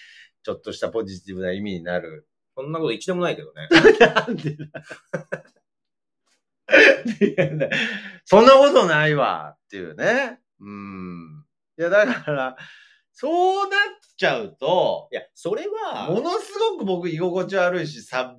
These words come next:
Speaker 1: いって思うわけですよ。
Speaker 2: うん、寒いね。
Speaker 1: 寒いでしょ？
Speaker 2: いや、それはだけど、
Speaker 1: やっぱ寒いって別にその、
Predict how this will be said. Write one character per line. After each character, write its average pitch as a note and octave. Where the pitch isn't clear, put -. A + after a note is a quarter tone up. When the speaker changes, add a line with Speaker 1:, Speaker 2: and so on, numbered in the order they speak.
Speaker 1:
い D#3
っ -
て A#2
思 G#2
う -
わ E2+
け D2+
で C#2+
す -
よ。 D#2+
Speaker 2:
う -
ん、 D#2
寒 E2+
い -
ね。 -
Speaker 1:
寒 G#3
い E3+
で F2+
し D2
ょ？ E2
Speaker 2:
い -
や、 E2+
そ D#3
れ B3+
は E4+
だ G3
け C#3+
ど、 A#2+
Speaker 1:
や E3+
っ D#3+
ぱ F3
寒 A#3
い -
っ -
て F#3
別 E3+
に F3
そ F#3
の、 G3+